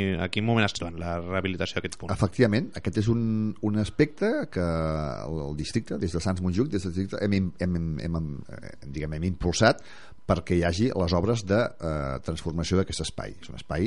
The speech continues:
Speaker 2: limitat, però un espai molt degradat que no, que no podíem mantenir. Què he fet del districte de Sants Montjuïc, l'Ajuntament?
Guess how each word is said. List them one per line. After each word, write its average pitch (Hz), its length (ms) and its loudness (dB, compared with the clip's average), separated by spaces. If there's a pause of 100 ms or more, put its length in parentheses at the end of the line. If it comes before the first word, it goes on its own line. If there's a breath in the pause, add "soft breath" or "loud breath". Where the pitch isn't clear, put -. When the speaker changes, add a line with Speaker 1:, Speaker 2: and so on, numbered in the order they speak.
(160)
Speaker 2:
limitat, 76 480 2
però 80 160 0
un 76 80 -4
espai 90 240 0 (400 loud breath)
molt 117 240 12
degradat 117 420 10
que 85 140 2
no, 90 140 2 (100)
que - 80 -6
no 87 160 0
podíem 80 240 0
mantenir. 143 380 -4 (360 soft breath)
Què 135 140 8
he 127 80 10
fet 127 160 10
del 92 100 6
districte 80 300 -2
de 82 80 2
Sants 78 160 0
Montjuïc, 71 400 -4 (160)
l'Ajuntament? 69 560 -4